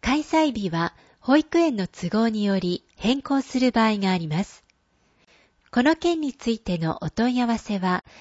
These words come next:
子育て総合支援センターまで。電話、三四零五零零。ファックス、三四零五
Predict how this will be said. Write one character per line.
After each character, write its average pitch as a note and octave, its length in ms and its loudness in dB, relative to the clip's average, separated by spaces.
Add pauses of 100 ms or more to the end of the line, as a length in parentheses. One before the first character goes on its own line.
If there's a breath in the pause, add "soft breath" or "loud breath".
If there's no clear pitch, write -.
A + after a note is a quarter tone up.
(400 loud breath)
子 A#3 100 0
育 C4+ 320 0
て - 340 -2
総 C4+ 280 0
合 D#4 200 2
支 - 200 -6
援 D4 180 -2
セ C#4+ 180 -2
ン B3+ 80 -8
タ F#3 240 -4
ー - 20 -8
ま D#3+ 160 -6
で。 D3 280 -6 (760)
電 B3+ 320 0
話、 A#3 260 0 (300 soft breath)
三 B3+ 440 -2
四 A3+ 340 -2 (420)
零 C4+ 380 0
五 C4+ 400 0 (220)
零 G3 260 -2
零。 F3+ 400 -4 (680 soft breath)
フ - 80 0
ァ B3 60 2
ッ - 60 -10
ク - 100 -14
ス、 - 380 -4 (120)
三 C4 440 -2
四 B3 300 -4 (480)
零 C#4 280 2
五 C#4 400 2